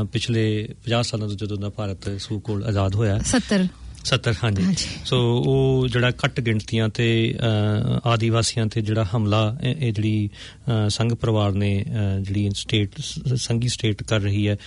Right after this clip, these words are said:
Speaker 1: ਉਹਦੇ ਬਾਰੇ ਗੱਲਬਾਤ ਕਰਾਂਗੇ। ਸੋ ਅਨੂ ਜੀ, ਉਹਨਾਂ ਨੂੰ ਆਪਾਂ ਇਹ on air ਲੈਣ ਤੋਂ ਪਹਿਲਾਂ ਮੈਂ
Speaker 2: ਹਾਂਜੀ।
Speaker 1: ਸਾਥੀ, ਅ, ਦਰਸ਼ਨ ਸਿੰਘ ਸੁਸਾਨ ਬਾਰੇ,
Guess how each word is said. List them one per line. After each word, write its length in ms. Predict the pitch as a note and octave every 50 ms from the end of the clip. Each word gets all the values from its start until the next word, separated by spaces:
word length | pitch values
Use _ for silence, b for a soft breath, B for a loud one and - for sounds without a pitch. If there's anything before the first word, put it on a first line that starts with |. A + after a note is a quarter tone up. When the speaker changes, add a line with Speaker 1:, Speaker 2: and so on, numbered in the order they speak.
| B B B B -
Speaker 1:
ਉਹਦੇ 160 | C3 A#2 B2
ਬਾਰੇ 380 | G#2 A2+ A2 G#2 G#2 G#2+ - - - C#3+ A#2
ਗੱਲਬਾਤ 320 | A2+ G#2 F#2+ F#2+ G#2 -
ਕਰਾਂਗੇ। 380 | - - A2+ A2 A2+ A#2+ B2+ B2+ B B B B B B B
ਸੋ 280 | B - C3 B2 B2 C3 C#3
ਅਨੂ 100 | C3 C#3
ਜੀ, 120 | C3+ C3+ D3
ਉਹਨਾਂ 180 | C#3+ C#3+ D3
ਨੂੰ 80 | D3 C#3+
ਆਪਾਂ 360 | C3+ - C3+ C3 C#3 C#3+ D3
ਇਹ 120 | D3 C#3+
on 80 | C#3 B2+
air 180 | C3 C3 C3+ C#3
ਲੈਣ 200 | C3 B2 A2+ A2
ਤੋਂ 140 | - A#2+
ਪਹਿਲਾਂ 200 | - B2 A#2 B2
ਮੈਂ 240 | B2 A#2+ A#2 A#2 A2+
Speaker 2:
ਹਾਂਜੀ। 280 | A#2 B3 A#3 F#3+ G3 E3+ D3+
Speaker 1:
ਸਾਥੀ, 560 | B2+ B2+ A#2+ - - C3 B2 A#2+ A#2 A#2 A2+ -
ਅ, 40 | - - C3+ B2 A#2 A#2 A#2 A#2 - E3+ E3 E3 -
ਦਰਸ਼ਨ 240 | - A#2+ - - A#2
ਸਿੰਘ 160 | - A#2+ A#2
ਸੁਸਾਨ 380 | G#2+ G#2+ G#2 F2+ A2 A#2 B2
ਬਾਰੇ, 340 | A#2+ A#2+ A2+ A2+ A#2 A2 G#2